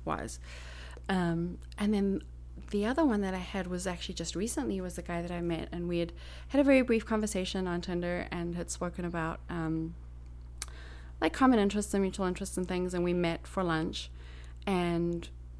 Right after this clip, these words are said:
lunch went really well. Got, you know, we were talking and learning about each other, and then at the end of the conversation, bearing in mind that we had had,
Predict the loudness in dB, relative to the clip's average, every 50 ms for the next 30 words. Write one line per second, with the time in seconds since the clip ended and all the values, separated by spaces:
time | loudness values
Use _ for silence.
0 | -14 -14 -14 -14 -14 -14 -14 -14 -12 -6 0 6 8 8 8 8 6 4 2 4
1 | 6 6 8 8 8 8 8 8 6 4 2 -2 -6 -14 -14 -14 -10 -2 -2 -2
2 | -2 -2 -6 -14 -12 -6 -2 2 4 4 6 4 4 2 2 4 4 4 4 4
3 | 2 4 4 4 4 4 4 4 4 4 4 4 6 4 4 2 2 0 2 4
4 | 4 4 6 6 4 4 2 2 2 2 2 4 4 2 4 4 2 2 4 4
5 | 4 4 4 2 0 2 2 4 4 4 2 2 2 2 2 2 0 0 -2 -4
6 | -4 -2 -2 -2 -2 -2 -2 0 0 0 -2 -4